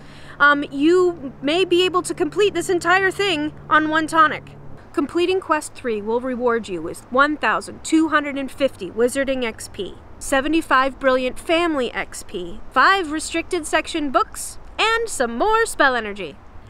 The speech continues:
And now, on to quest four. Now, depending on how you've been spending your items in the S O S training, this may be easier for you. The reason I say that is the first part of it is to earn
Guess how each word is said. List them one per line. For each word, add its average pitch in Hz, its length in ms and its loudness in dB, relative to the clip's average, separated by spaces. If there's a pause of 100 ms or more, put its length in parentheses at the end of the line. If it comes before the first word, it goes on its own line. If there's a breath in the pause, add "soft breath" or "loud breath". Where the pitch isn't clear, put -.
And 240 140 -2
now, 539 360 6 (260)
on 359 180 4
to 370 100 -6
quest 311 320 0
four. - 440 -8 (760 loud breath)
Now, 226 200 2
depending 302 500 0
on 262 160 4
how 285 140 6
you've 269 320 -4
been 254 180 2
spending 285 600 0
your 214 540 2 (280)
items 247 440 0
in 240 180 2
the 226 260 -6
S 247 180 -2
O 247 140 2
S 226 160 -2
training, 330 500 0 (460 loud breath)
this - 300 -2
may 370 320 2
be 349 200 2
easier 339 520 2
for 208 240 -8
you. 104 200 -12 (380)
The 392 100 -2
reason 415 260 2
I 330 100 2
say 359 280 0
that 240 240 2
is 240 160 -2
the 247 160 -6
first 349 340 -2
part 247 240 2
of 220 100 -6
it 220 160 -6
is 294 200 -6
to 320 280 -2
earn 359 360 2